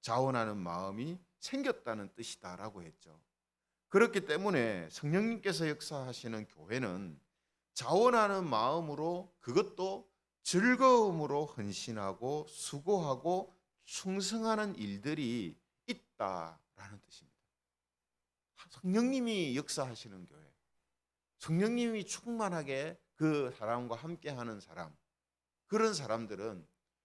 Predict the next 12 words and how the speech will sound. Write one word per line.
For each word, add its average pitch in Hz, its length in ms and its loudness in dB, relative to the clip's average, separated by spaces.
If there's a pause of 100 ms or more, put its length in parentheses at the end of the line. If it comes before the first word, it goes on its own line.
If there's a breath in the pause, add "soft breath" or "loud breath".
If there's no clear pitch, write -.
(160)
이런 220 280 4
수고와 156 560 2
충성과 135 580 -6
헌신 117 400 -10
같은 135 500 -8
드림이 190 380 2
있을 104 300 -10
때에 82 480 -8 (460)
항상 220 500 2
뭐라고, 113 360 4
뭐가 101 260 2
있다고요? 131 500 -2